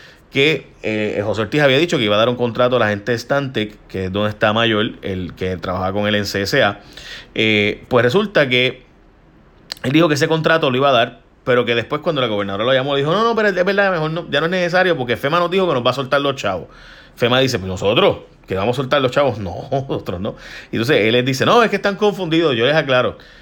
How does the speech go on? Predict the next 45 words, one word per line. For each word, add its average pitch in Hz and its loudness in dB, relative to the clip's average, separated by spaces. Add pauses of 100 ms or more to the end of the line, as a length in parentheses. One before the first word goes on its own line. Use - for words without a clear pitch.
(120)
Eh, 98 -4
pero 120 2
en 131 -2
fin, 220 0
pues 127 2
así 104 -2
son 147 -2
las 143 0
cosas, 98 -6
¿no? 127 -4
<laughs> - -
Este, 107 -8 (920)
ay, 98 2
virgen. 92 -4 (360)
Eh, 117 2
alcaldes 196 4
están 143 0
ahora 147 2
con 143 2
la 139 2
gobernadora. 151 0
Rivera 131 0
Chats 143 -2
también 135 -2
dice 110 -6
que 117 -4
está 113 -2
con 113 -2
la 110 2
gobernadora, 117 0
que 135 -2
va 104 -2
a 104 -6
colaborar, 120 0
igual 110 -4
que 113 -4
Jennifer 104 -4
González, 120 -4
que 117 -4
van 101 -4
a 104 -4
colaborar 107 -2
con 107 -4
Wanda 113 2
Vázquez 120 -2